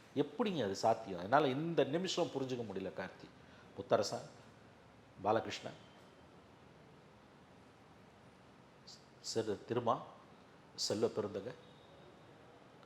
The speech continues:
எப்படி, எப்படி சாத்தியப்படுது? அமித்ஷா வந்தா போயிருப்பியா?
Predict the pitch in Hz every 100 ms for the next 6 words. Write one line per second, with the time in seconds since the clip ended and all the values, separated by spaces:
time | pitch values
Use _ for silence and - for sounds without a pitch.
0 | - - - - - - - - - 151
1 | 254 214 175 - 277 - - 220 - 160
2 | - - - - - - - - - -
3 | - - - - - - - - - -
4 | 127 190 - 214 180 185 - 165 - 117